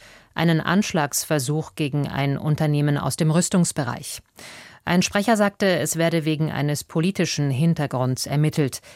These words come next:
Deshalb habe das L K A die Ermittlungen übernommen. In der vergangenen Nacht waren mehrere Brandsätze auf einer Baustelle vor einem Gebäude geworfen worden,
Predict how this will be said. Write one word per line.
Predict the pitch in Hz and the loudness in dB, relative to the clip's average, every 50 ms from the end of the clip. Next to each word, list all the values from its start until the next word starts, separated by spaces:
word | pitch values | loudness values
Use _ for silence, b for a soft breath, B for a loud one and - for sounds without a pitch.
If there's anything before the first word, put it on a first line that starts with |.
| B B B B B _ | B B B B B _
Deshalb | - 131 - 143 139 131 - - | -2 0 0 0 0 -2 -2 -4
habe | 143 139 127 139 | -4 -2 -2 0
das | - 135 135 - | -2 0 -2 -2
L | - - 139 | -2 -4 -6
K | 139 - 156 - | -2 -2 -2 -2
A | - 127 127 127 | 0 0 0 -2
die | 127 120 135 143 | -2 -2 -4 -4
Ermittlungen | - 139 139 139 135 - 131 127 127 127 123 131 | -2 0 0 0 -2 -2 -2 -2 0 0 -2 -2
übernommen. | 143 139 - 156 151 151 147 139 135 123 127 - _ _ _ B B B B B B B B B B B B | -2 0 0 2 2 2 2 2 0 -2 -4 -8 _ _ _ B B B B B B B B B B B B
In | - 196 | 2 4
der | 202 214 | 4 4
vergangenen | - 233 214 214 220 233 240 233 214 | 4 4 2 4 4 6 6 6 6
Nacht | 196 214 262 - - - | 4 4 2 0 -2 0
waren | 180 202 202 185 196 190 185 | 2 2 4 4 4 4 6
mehrere | 180 185 214 - - 190 202 180 | 4 4 4 2 2 2 2 0
Brandsätze | - 143 135 156 175 170 - 170 156 - - - 151 139 - | 0 0 0 0 0 0 0 -2 -2 -2 -2 -2 -2 -2 0
auf | - 139 - - | -2 -4 -4 -2
einer | - 143 147 143 135 | -2 -2 0 -2 0
Baustelle | - 131 135 175 190 - - 170 151 143 139 | 0 0 0 0 -2 -2 -2 -2 0 0 0
vor | 135 - - - 147 143 | -2 -4 -2 -2 -2 -2
einem | 135 135 143 143 143 | 0 -2 0 0 0
Gebäude | 139 147 127 - - 156 156 139 156 131 | -2 -4 -4 -4 -4 -4 -2 0 -2 -2
geworfen | - 135 120 131 127 127 - - 156 139 | -2 -4 -2 -2 -2 -2 -2 -2 -2 -2
worden, | 135 131 135 135 160 190 202 | 0 0 0 2 2 2 2